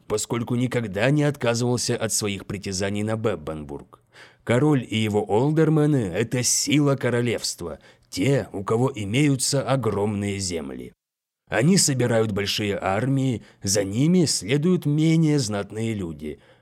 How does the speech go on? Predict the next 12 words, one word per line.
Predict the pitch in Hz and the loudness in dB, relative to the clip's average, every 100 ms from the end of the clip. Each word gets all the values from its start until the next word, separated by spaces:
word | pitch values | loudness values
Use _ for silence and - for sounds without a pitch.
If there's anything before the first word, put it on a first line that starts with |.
| - | -6
обычно | 90 117 143 - 120 | -2 0 0 0 0
судьи | - 160 190 175 175 | 0 2 2 2 2
и | 156 | 2
шерифы, | 123 - 151 127 90 - 71 - | 0 2 2 0 -4 -10 -14 -6
которые | 101 101 147 170 165 | -4 0 2 4 4
отвечают | 127 107 113 - 123 147 120 | 2 0 -2 0 0 2 2
за | 117 | 0
соблюдение | 120 104 110 113 107 101 | 0 0 0 0 0 0
законности | 87 90 - 139 147 143 - 147 | -2 -4 -2 0 2 0 -2 -4
в | |
землях | 107 92 87 92 - | -2 -4 -4 -6 -6
лордов. | 107 82 67 67 - | -4 -4 -6 -14 -16